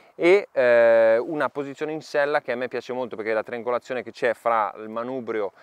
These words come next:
eh, le pedane e la sella, comunque, eh, sei sopra alla moto, sei sopra al manubrio e hai la situazione sempre molto sotto controllo.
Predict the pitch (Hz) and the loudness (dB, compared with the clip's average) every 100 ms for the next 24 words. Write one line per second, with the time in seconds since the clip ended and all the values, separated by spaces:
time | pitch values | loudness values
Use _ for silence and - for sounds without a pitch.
0 | _ - 101 104 - 123 127 120 113 123 | _ -8 -6 -6 -6 -4 -2 -2 -2 -6
1 | 127 131 127 117 117 117 117 123 120 _ | -6 -4 -4 -4 -8 -12 -6 -4 -4 _
2 | - 107 104 101 - 131 120 - - 143 | -10 -4 -2 -4 -4 -4 -4 -6 -4 -4
3 | - 117 107 104 117 120 117 - - 113 | 0 2 2 0 -2 -4 -6 -8 -12 -12
4 | - 127 110 113 117 120 120 113 117 - | -8 -10 -6 -6 -6 -8 -8 -2 -4 -4
5 | _ 110 113 113 - 113 - 123 110 117 | _ 0 0 0 -10 -14 -10 -12 -10 -12
6 | 117 110 107 107 - 95 101 95 92 90 | -10 -10 -10 -14 -18 -18 -14 -14 -12 -12
7 | 87 | -14